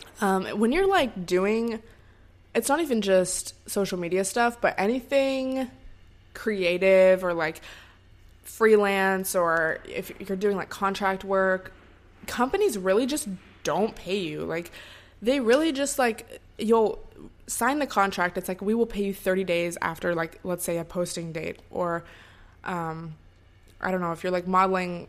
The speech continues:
for someone, like, "We'll pay you a week after, you know, the day, or thirty days after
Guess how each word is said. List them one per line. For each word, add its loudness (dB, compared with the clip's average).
for -12
someone, -8
like, -12
"We'll -4
pay -4
you 4
a 4
week 0
after, -4
you -10
know, -10
the -10
day, -6
or -10
thirty -2
days -2
after -12